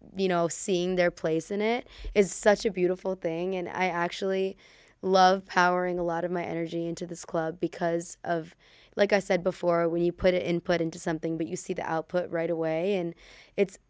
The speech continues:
just people being happier. And I feel like that should be everyone's goal, is I want the people around me to be happier than,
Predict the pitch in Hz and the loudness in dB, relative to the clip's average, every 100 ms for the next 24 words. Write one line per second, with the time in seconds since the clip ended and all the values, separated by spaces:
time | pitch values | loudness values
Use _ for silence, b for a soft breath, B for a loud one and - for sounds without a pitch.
0 | _ - 175 190 185 - - 175 190 185 | _ -10 2 4 2 -6 -6 -2 0 0
1 | 156 170 165 170 147 151 151 190 190 214 | 0 0 0 -2 -4 -6 -4 -2 0 0
2 | 226 254 190 180 180 196 180 175 - b | -2 -4 -4 -4 -2 0 0 0 -6 b
3 | b b b - - 185 - - - 175 | b b b -8 4 4 4 -2 0 0
4 | 170 180 170 165 175 175 170 - 160 165 | 2 0 0 -4 -4 -2 -4 -4 -2 2
5 | 175 165 - 165 160 170 - - 165 165 | 2 0 -2 -2 0 -2 -4 -8 -6 -2
6 | 170 165 160 160 160 175 170 156 151 156 | -2 -2 -2 -2 -4 -4 -6 -4 -8 -6
7 | 175 180 185 175 165 160 160 | -4 -2 -2 -4 -6 -8 -10